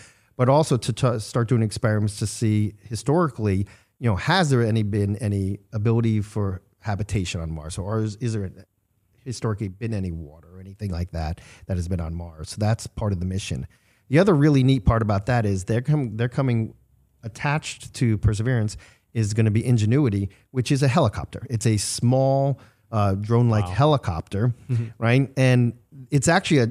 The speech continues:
Speaker 1: a technical demo mission for the helicopter. So the whole idea is, like, can this type of technology work, right? And that's, that's the objective of that part of the mission. But if you think about the idea behind that is that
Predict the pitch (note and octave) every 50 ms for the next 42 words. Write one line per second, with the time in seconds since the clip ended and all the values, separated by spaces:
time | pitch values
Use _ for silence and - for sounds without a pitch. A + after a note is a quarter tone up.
0 | - - G#2+ G#2 - - - F3 - - E3 - - D3+ B2 A#2+ G#2+ - A2+ A#2
1 | A2+ A2 G2 F#2+ F#2+ G2 F#2+ F#2 - - G#2 F2 F2+ F#2 - - A#2+ A2 G#2 G2
2 | F#2+ F#2+ F2 E2+ F2 - F2 D#2+ - - D2 - - A2 G#2 G2 A2 G2+ - E3
3 | D#3+ C3+ A#2 A2+ C3 A#2+ A2 G#2 F#2+ G#2+ G2 F#2+ F#2+ - - - - - - -
4 | _ - - - - D#3+ E3+ D#3+ C3+ B2+ C3 C#3 C#3+ - - - - A#2+ A#2+ A#2
5 | G#2+ - G2+ G2 - - G#2 - A#2+ G#2+ A2 G#2+ G2 - G2+ F#2+ F#2 F#2+ G#2+ C#3
6 | E3+ - - - - - - - - - - _ _ _ _ - G2+ A2 A2 G#2+
7 | G2+ G#2 A2+ A#2 C3 C3+ - - - B2 B2 A#2 B2+ B2 - _ - A#2 A2+ A2+
8 | G#2+ G2+ G2 G#2+ G#2+ G#2 B2 A#2 A2+ - - A#2+ G#2 F#2+ G2+ F2+ F#2 G2 G2 F#2+
9 | F#2 - - G#2 F2+ E2 D#2+ G2+ B2+ B2+ - F#2+ E2+ F2+ _ _ _ _ _ _
10 | _ _ - A#2+ A2 G#2+ A2 A2 G#2 - G#2+ - D3 D3 - A#2+ A2+ G2+ G2 A#2
11 | A2 G2+ G#2 G2+ G2+ A#2 B2 B2+ A2 A2 G#2 F#2 G2+ G2 F#2+ F#2+ F2+ F2 F#2 F#2
12 | F2 F2+ G2 F#2+ F#2 F2+